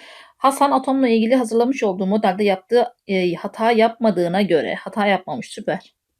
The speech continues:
"Bir, iki, üç numaralı yerlere aşağıdakilerden hangisini yazmıştır?" diyor. Baktığımızda, e, atom, öğretmenim, atomda daha küçük parçacıklar var mı? Evet var. Proton, nötron, elektron söylemiş zaten.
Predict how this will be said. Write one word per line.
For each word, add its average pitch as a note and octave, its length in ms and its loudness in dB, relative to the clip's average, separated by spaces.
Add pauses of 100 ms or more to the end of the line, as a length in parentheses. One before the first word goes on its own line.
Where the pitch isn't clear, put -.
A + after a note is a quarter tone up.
"Bir, A#3+ 100 -2
iki, B3 160 -4
üç A#3+ 160 -10
numaralı G3 240 2
yerlere G#3+ 300 4
aşağıdakilerden A3 420 0
hangisini A#3+ 340 -2
yazmıştır?" G3+ 540 0
diyor. C#3 240 -4 (1300)
Baktığımızda, D4 840 0 (180)
e, G#3 40 2
atom, C#4+ 480 -2 (340)
öğretmenim, A#3 420 4
atomda A#3 300 0
daha A3+ 160 2
küçük A3+ 220 -10
parçacıklar A3+ 480 0
var A#3+ 200 4
mı? G3+ 200 0
Evet A3 300 0
var. G3 220 2
Proton, F#3+ 520 0
nötron, F#3+ 440 -2
elektron F3+ 460 -4
söylemiş F3 420 -4
zaten. G#3 560 -2